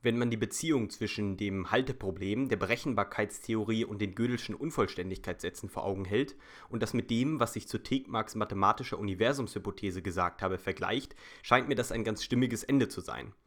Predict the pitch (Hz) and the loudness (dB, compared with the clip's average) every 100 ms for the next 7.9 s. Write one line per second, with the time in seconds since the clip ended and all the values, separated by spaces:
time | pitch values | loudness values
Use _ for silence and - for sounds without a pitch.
0 | - - - - 120 131 143 - - 160 | -20 -12 -6 2 4 4 2 0 4 4
1 | 147 127 113 101 104 143 107 92 - 101 | 4 2 2 2 4 6 4 2 -4 -4
2 | 104 98 95 92 92 117 143 92 92 92 | -4 -4 -2 -2 2 2 4 0 -2 -2
3 | 104 131 - - 110 - - 123 104 - | -2 -4 -8 -12 -8 -2 2 4 2 0
4 | - 117 143 170 - - - 123 107 135 | -2 0 2 0 -8 -10 2 4 6 6
5 | 147 95 104 113 110 104 123 110 107 - | 4 2 0 0 -4 0 2 4 2 -2
6 | 113 104 - 107 104 104 - 104 113 151 | -4 -4 -2 0 0 -2 -2 -2 2 2
7 | 147 90 85 92 101 - 65 - | 2 0 -2 -4 -10 -10 -12 -14